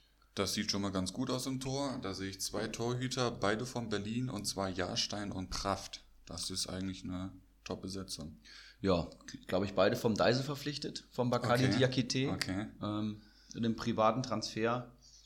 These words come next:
Speaker 2: da wird der Bacardi ordentlich Plus eingestrichen haben und, äh, Rocco fünfundneunzig bekommt seinen Stammkeeper. Ein guter Transfer wahrscheinlich für beide Seiten und ich denke, Jahrstein ist auch eine grundsolide Wahl.
Speaker 1: Ja, auf jeden Fall. Achtundsechzig Punkte letztes Jahr.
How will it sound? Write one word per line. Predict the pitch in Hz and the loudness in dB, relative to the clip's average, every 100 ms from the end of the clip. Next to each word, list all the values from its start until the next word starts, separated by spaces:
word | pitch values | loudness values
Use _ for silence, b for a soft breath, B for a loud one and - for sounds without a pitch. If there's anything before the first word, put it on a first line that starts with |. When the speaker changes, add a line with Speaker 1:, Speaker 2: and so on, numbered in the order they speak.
| - | -8
Speaker 2:
da | 90 | -4
wird | 101 | 0
der | 104 | 0
Bacardi | 95 110 107 110 | 0 2 2 4
ordentlich | 90 104 101 | 4 2 0
Plus | - 123 | -2 -2
eingestrichen | - 107 113 113 110 110 - - - 117 117 113 | 2 2 2 2 0 -2 -8 -6 -4 -4 -4 -2
haben | 110 110 | 0 0
und, | - 98 101 | 0 0 0
äh, | 90 | 0
Rocco | 95 101 107 | 0 0 -2
fünfundneunzig | 101 95 92 92 98 98 | -4 -4 -2 -2 -4 -6
bekommt | 95 98 101 | -8 -6 -4
seinen | 90 90 | -2 -2
Stammkeeper. | - 98 101 110 101 95 B B B B - | -2 -4 -4 -2 -2 -2 B B B B -4
Ein | |
guter | 107 135 123 | 4 6 6
Transfer | 113 101 110 | 4 2 4
wahrscheinlich | 101 98 98 92 | 6 4 2 0
für | 92 | 0
beide | 85 90 | 2 2
Seiten | 95 90 87 90 | 4 2 2 0
und | 87 | -4
ich | - | -6
denke, | 85 82 | -4 -4
Jahrstein | 80 85 - 85 | -2 -2 0 0
ist | 82 - | -2 -4
auch | 76 - - - | -4 -6 -14 -6
eine | 104 | -4
grundsolide | 101 117 113 110 101 92 85 | 2 2 4 2 0 2 2
Wahl. | 82 78 - | 2 0 -4
Speaker 1:
Ja, | - 80 - - | -8 -8 -10 -12
auf | 85 - | -12 -10
jeden | 80 | -12
Fall. | 82 85 87 | -10 -10 -6
Achtundsechzig | 95 - 90 87 - - | -6 -4 -2 -2 -6 -8
Punkte | 98 104 101 | -6 -4 -4
letztes | 92 90 90 | -4 -6 -6
Jahr. | - 87 87 87 | -4 -4 -4 -8